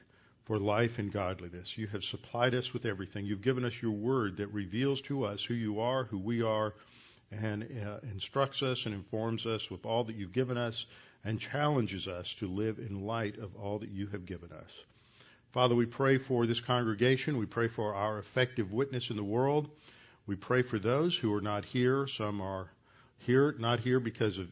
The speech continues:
illness, and we pray that they would, uh, soon recover and, uh, join us again. We, others are here because of, are not here because of their, their travels and other things. We pray that you would keep them safe.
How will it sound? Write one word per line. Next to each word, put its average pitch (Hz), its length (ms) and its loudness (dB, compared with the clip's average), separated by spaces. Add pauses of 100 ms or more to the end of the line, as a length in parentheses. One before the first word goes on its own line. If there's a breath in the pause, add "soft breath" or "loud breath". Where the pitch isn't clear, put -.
illness, 135 500 2
and 98 140 -6
we 92 80 -10
pray 107 320 -2
that 92 180 -6
they 104 160 0
would, 101 360 -4 (420 loud breath)
uh, 98 180 -4
soon 123 540 2
recover 123 840 0
and, 101 400 -4
uh, 95 200 -6 (100)
join 110 280 -2
us 107 200 -2
again. 127 520 0
We, 110 140 -8 (240)
others 117 320 2
are 110 60 -2
here 113 240 2
because 104 460 -4
of, 98 200 -6 (380 loud breath)
are 104 80 -4
not 110 180 2
here 110 220 0
because 104 360 -4
of 92 160 -8
their, 98 320 -6
their 92 180 -8
travels 117 600 0
and 98 80 -4
other 104 160 -4
things. 107 400 -6
We 98 140 -6
pray 98 260 -6
that 98 100 -8
you 98 120 -8
would 90 120 -8
keep - 220 -10
them 90 140 -12
safe. 95 440 -10